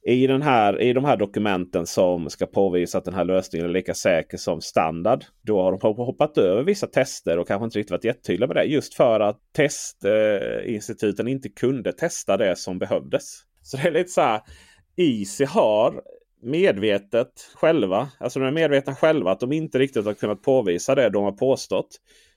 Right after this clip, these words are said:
men ändå någonstans hoppats och till och med sagt till sina kunder och, och elektriker och, och sådär att, "Ja, men det här kommer vi lösa."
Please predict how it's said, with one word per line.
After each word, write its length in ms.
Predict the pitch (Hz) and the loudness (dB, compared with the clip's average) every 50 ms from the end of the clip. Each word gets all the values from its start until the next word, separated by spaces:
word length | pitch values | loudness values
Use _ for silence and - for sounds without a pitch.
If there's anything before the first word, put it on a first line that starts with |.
| _ - | _ -6
men 140 | - 117 135 | -4 -2 0
ändå 260 | 139 110 104 135 170 | 0 0 2 2 2
någonstans 400 | 175 160 139 - - 131 117 - | 2 0 0 0 0 0 0 2
hoppats 640 | - 135 135 131 _ - 92 92 92 - - - | 0 0 0 -2 _ -2 -2 0 -2 -2 -4 0
och 320 | 101 98 98 95 98 95 - | 2 2 4 4 2 2 2
till 140 | - 104 98 | 0 0 0
och 60 | 90 | 2
med 140 | 101 92 - | 0 -2 -2
sagt 380 | - - 101 90 - - - | 0 -2 -2 -2 -4 -8 -10
till 400 | - 98 90 92 90 87 85 - - _ _ _ _ | -6 -4 -2 -2 -2 -2 -4 -6 -10 _ _ _ _
sina 260 | - - 95 92 90 | -4 -4 -2 -2 -2
kunder 520 | 87 - - 98 104 98 92 90 95 92 90 | -2 0 2 2 2 2 0 0 0 2 2
och, 240 | 87 87 90 - | 2 2 0 0
och 80 | - 95 | 0 -2
elektriker 580 | 92 95 92 - - - 90 - - 87 82 82 | -2 -2 -4 -4 -6 -8 -6 -2 0 0 2 2
och, 220 | 85 82 80 - | 2 2 0 0
och 100 | - - | -2 -4
sådär 260 | - 104 95 87 80 | 0 0 2 2 2
att, 180 | 82 82 - _ - | 0 -2 -4 _ -6
"Ja, 100 | 82 80 | -4 -4
men 80 | 82 | -2
det 60 | 82 | 0
här 140 | 117 139 143 | 0 0 0
kommer 200 | 139 - 117 110 | 0 -2 -4 -2
vi 80 | 104 95 | 0 2
lösa." 380 | 98 101 101 101 - - 71 | 2 2 2 0 -2 -6 -10